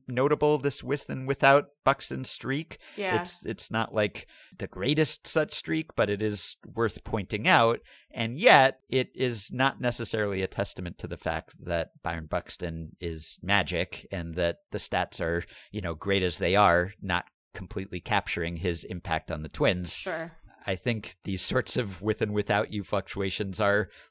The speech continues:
Speaker 1: largely random, and, uh, you would expect the Twins to be significantly better <laughs> with Buxton than without because he's awesome, but not that much better, obviously, and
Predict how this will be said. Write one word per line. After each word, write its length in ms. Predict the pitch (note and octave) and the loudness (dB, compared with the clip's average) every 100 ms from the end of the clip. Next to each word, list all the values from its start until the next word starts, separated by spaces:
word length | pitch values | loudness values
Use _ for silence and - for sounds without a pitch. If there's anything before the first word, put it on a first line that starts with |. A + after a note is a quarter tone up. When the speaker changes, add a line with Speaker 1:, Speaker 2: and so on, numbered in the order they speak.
| - | 0
Speaker 1:
largely 720 | - G#3 F3+ F3 E3+ D#3+ D#3 - | 6 6 6 -2 -2 -4 -6 -4
random, 500 | A#2 F2+ E2+ F#2 G2 - | 0 0 -2 -8 -10 -2
and, 340 | G2 F#2 F#2 G2+ | 0 0 0 2
uh, 260 | F#2+ F#2 - | 2 2 -2
you 140 | B2+ A#2+ | -4 -2
would 80 | A2 | -2
expect 380 | - - A2 | -4 -4 -4
the 80 | - | -4
Twins 480 | - G2+ F#2+ F#2 - - - - | -4 -2 -2 -4 -6 -10 -18 -8
to 100 | - | -6
be 160 | F#2 | -6
significantly 640 | F2+ G#2 G2 - G#2 - B2 | -2 -2 -2 -4 -6 -4 -2
better 340 | - F#2 G#2 - - | 0 2 0 -2 -6
<laughs> 200 | - - | -6 -8
with 220 | - A#2+ | -4 0
Buxton 420 | - - - A#2 A2+ | 0 0 -2 -2 0
than 160 | A#2 | 2
without 400 | C3+ C#3 A2+ A2 - | 4 6 6 4 -2
because 540 | A#2 - G#2 G#2 - - | -8 0 0 0 -4 -6
he's 240 | - G#2+ | -4 6
awesome, 420 | D3 A2+ F#2+ G2 - - - - G2+ | 6 6 2 -6 -8 -16 -20 -16 -8
but 380 | - G2+ G2+ - _ | 0 2 2 -2 _
not 280 | G2+ G#2+ - - | 0 0 0 -4
that 240 | - G#2 - | 0 0 0
much 260 | F#2 - - | -8 -8 -2
better, 260 | F#2 E2 E2 | 0 0 0
obviously, 640 | E2 D#2+ D#2+ - - E2+ - | 0 -2 -4 -6 -6 -8 0
and 460 | G2+ F2+ F2 E2+ | 2 2 0 -8